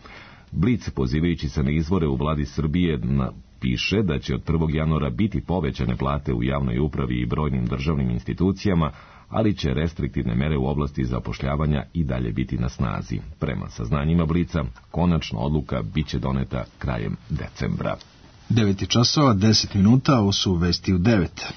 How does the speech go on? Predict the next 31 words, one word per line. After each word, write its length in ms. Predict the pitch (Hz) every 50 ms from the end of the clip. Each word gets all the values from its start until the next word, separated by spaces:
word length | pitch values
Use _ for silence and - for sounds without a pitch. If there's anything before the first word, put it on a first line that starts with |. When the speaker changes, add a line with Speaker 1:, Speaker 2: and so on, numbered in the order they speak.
| - - -
Speaker 2:
Predsjednik 420 | 117 117 107 - - 135 107 92
Zimbabvea 560 | 87 98 95 95 104 110 107 110 127 113 95
Robert 360 | 95 101 95 95 85 82 -
Mugabe 460 | 104 101 98 95 110 110 104 87 85 80
nije 280 | 87 98 117 135 127
podneo 320 | 101 - 110 110 107 92 87
ostavku 460 | 92 - - 147 131 117 - 110 98
koju 240 | - 95 87 80 78
su 240 | - - 104 90
mnogi 360 | 80 80 87 95 107 120 117 113
u 80 | 104
zemlji 300 | 95 95 98 98 98 101
očekivali, 580 | 95 - - 104 - 113 117 120 123 101 - - - - - - - - -
što 200 | - - 190 156
znači 340 | 123 120 117 107 - 151
da 100 | 117 104
će 180 | 87 - 92 82
protiv 340 | - 113 127 139 - 143 117
njega 220 | 110 123 127 120
uskoro 320 | 107 107 - - - 113 90
biti 260 | 92 98 101 117 107
pokrenuta 720 | - 104 98 98 - 110 101 101 90 85 95 90 90 - -
najavljena 580 | 95 92 90 104 117 120 110 104 104 98 95 92
procedura 600 | - 104 104 - - 101 85 87 80 78 87 98
opoziva. 520 | 101 98 - 101 78 76 69 58 60 - - - - - - - -
Sednica 460 | - - 135 113 107 107 - - 90
parlamenta 600 | - - 78 69 76 90 101 123 139 156 156 127
zakazana 520 | 107 95 90 80 - 95 87 90 92 92 90
je 80 | 90
za 100 | 95 95
sutra. 420 | 92 - - 82 - - - 67